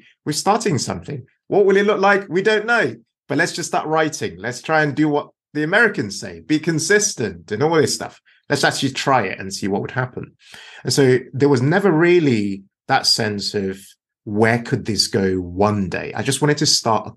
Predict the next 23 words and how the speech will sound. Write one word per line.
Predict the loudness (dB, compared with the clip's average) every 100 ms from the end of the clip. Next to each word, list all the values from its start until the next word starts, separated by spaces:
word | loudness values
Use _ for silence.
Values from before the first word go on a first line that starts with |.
| -16
conversation, | -8 -4 -2 -2 -2 -2 -4 -8 -10 -12 _ _ _ _ _ -6
to | -2
start | 0 2 2
a | 0 -2
dialogue. | 0 2 2 0 -6 -12 -16 _ _ -20 -20 -20 -6
But | 0 0 2
over | 4 4 4
time, | 0 0 2 2 2
as | -4
time | -4 0 0 -2 -6
progressed | -8 -4 2 4 4 4 -2
and | -4 -4
stuff, | -2 0 0 -4 -20 _
given | -4 -2 -4
my | -6
nature, | -6 0 2 2 2 2
I, | 4 2 0 -2
I'm | -4 0
born | 0 0
into | -4
an | -4
entrepreneurial | -6 -6 -4 0 2 2
family | 0 -2 0 0 0 -2